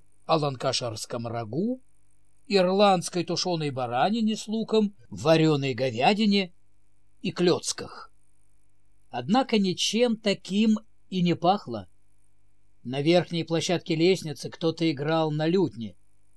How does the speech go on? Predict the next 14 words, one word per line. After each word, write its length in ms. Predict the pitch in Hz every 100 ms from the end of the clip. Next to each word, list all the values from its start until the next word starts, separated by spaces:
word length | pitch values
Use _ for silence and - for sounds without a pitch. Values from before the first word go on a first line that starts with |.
| - -
и 60 | 170
так 260 | - 233
как 160 | 208 190
Сэм 360 | - 220 180 139
явился 440 | 151 165 139 160
без 260 | 143 165 -
приглашения, 920 | 156 147 151 135 165 147 175 233 226 - - - - - - -
он 160 | 160 139
счёл 260 | - 170
своим 300 | 143 160 156
долгом 340 | 160 160 151 147
остановиться 680 | - 151 143 160 185 -
и 200 | 180 170
послушать. 800 | 165 180 - 214 196 - - -